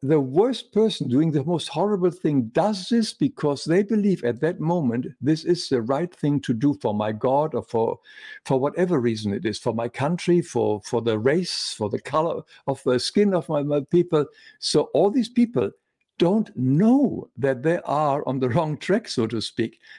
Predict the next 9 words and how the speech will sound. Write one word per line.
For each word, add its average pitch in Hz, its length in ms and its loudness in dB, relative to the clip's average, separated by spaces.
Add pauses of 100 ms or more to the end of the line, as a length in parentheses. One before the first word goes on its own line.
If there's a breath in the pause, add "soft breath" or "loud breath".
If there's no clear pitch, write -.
(120)
They 175 400 2
strongly 247 800 0
believe 101 580 -8 (320 loud breath)
that 143 420 2
they 147 260 0
do 190 140 2
the 160 140 0
right 151 240 -2
thing, 131 280 0